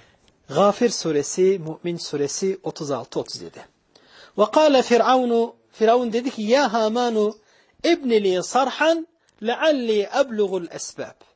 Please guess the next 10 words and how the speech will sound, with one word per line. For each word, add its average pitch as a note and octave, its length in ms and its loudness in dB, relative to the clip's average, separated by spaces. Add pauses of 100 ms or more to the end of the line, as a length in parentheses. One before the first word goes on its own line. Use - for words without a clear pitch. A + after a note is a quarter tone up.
(400)
"Ey C#4 280 4
Haman, A#3 600 0 (380)
bana C#4 540 2 (240)
yüksek B3+ 520 -6
kuleler C#4 420 2
yap. E3 260 -2 (1300)
Olur D#4 300 4
ki C#4 140 -6
ne D4+ 60 0
yaparım? D#4+ 560 0